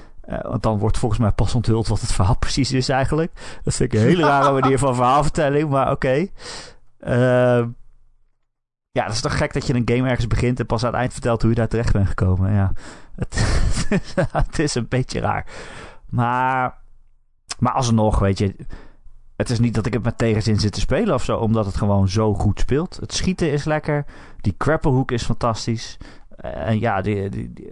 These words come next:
die heilige drie-eenheid van, van schieten en granaatjes en, en mappen is geweldig. En voordat we deze podcast gingen opnemen, had, heb ik Halo opgestart om multiplayer te doen. En toen appte Ron mij,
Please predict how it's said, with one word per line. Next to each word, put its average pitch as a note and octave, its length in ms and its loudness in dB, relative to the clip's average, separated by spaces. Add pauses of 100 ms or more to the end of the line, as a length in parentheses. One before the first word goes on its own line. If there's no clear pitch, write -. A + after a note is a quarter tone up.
(120)
die G2+ 160 -8
heilige G#2 440 0
drie-eenheid G#2+ 680 2
van, G2+ 320 0 (340)
van A2 220 0
schieten A2 500 0
en G#2 280 0
granaatjes G#2+ 580 -2
en, G#2 180 0
en G#2+ 180 2
mappen A2+ 400 0 (420)
is A2 240 0
geweldig. B2 600 0
En A2+ 380 -2
voordat A#2+ 320 0
we A#2+ 80 0
deze A2 180 0
podcast A2+ 420 -2
gingen G#2+ 220 0
opnemen, G#2+ 560 2 (300)
had, - 240 -4
heb - 180 0
ik A2+ 100 -2
Halo A2+ 320 2
opgestart A2 460 0
om A#2 120 2
multiplayer A2+ 480 0
te - 80 -8
doen. G2+ 200 2
En G2 80 -2
toen G2+ 280 0
appte G#2+ 300 -4
Ron G2+ 220 2
mij, G2 280 2